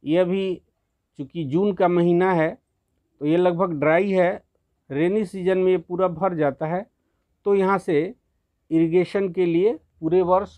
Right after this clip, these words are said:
पानी रखा जाता है। ये देख सकते हैं आप यहाँ से, ये उसका पानी रोका गया जो बांध बनाया गया है।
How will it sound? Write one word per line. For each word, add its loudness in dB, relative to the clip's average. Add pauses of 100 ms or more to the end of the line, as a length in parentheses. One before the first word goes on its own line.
(140)
पानी -4 (320)
रखा -6
जाता -6
है। -18 (1400)
ये 2 (1500)
देख 0
सकते -4
हैं 2
आप -2
यहाँ 0
से, -4 (2250)
ये 0
उसका 0 (640)
पानी 0
रोका 0
गया 0
जो -4
बांध 0
बनाया 0
गया 0
है। -6